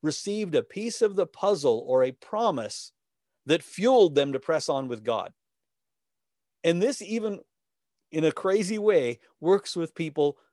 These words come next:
with less than complete understandings of who Jesus is. In Acts ten, we read the story of Cornelius,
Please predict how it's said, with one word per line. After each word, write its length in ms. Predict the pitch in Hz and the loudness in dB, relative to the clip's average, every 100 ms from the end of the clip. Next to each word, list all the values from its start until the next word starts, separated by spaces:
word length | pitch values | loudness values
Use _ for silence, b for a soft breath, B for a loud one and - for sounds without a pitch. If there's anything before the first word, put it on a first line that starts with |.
| _ - | _ -4
with 400 | 143 156 - - _ _ _ _ _ _ _ _ _ | 2 2 2 -18 _ _ _ _ _ _ _ _ _
less 440 | - 165 196 - | -6 -2 -2 -4
than 180 | - 165 | -8 -6
complete 580 | - 143 - 185 180 156 _ - | -4 -6 -4 -4 -4 -6 _ -6
understandings 720 | 156 139 - 143 131 127 113 | -4 -6 -8 -8 -8 -8 -6
of 120 | 113 | -6
who 140 | 131 | -8
Jesus 420 | 117 117 113 98 - | -10 -10 -10 -12 -16
is. 280 | - - _ _ _ _ _ _ _ _ _ _ _ _ _ | -20 -20 _ _ _ _ _ _ _ _ _ _ _ _ _
In 120 | 139 | -4
Acts 260 | 151 175 - | -2 -2 -6
ten, 300 | - 147 92 _ _ _ _ _ - | -6 -8 -8 _ _ _ _ _ -6
we 100 | 147 | -2
read 180 | 170 170 | -2 -2
the 60 | |
story 300 | 147 180 175 | -4 0 2
of 100 | 147 | 0
Cornelius, 600 | - 135 139 120 101 - | -2 -2 0 0 -2 -12